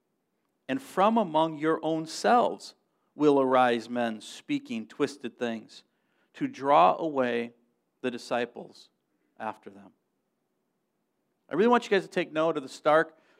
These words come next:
description Paul uses to define the threat the church faces. "Fierce wolves will come in among you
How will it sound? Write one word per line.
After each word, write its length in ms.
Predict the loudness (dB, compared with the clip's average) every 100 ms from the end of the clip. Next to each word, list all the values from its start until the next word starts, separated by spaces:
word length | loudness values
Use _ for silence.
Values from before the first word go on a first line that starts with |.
| _
description 640 | -6 -6 -4 -4 -4 -4 -6
Paul 340 | -4 0 0
uses 480 | 0 -2 -2 -4 -8
to 80 | -8
define 540 | -10 -4 0 0 -2 -8 _ _
the 100 | -12
threat 580 | -12 -12 -2 0 0 -2 _ _ _ _ _ _ -14
the 100 | -12
church 320 | -8 -8 -6
faces. 580 | -4 -4 -4 -14 -20 -20 _ _ _ _ _ _ _ _ _ _ _
"Fierce 720 | _ -16 -4 0 2 0 -6 -14 _ -16
wolves 800 | 2 8 8 6 2 -6 -16 -20 _ _ _ _
will 140 | 0 0
come 360 | 0 -2 -2 -2
in 220 | -4 -2
among 420 | -4 0 0 0
you 280 | -4 -8 -12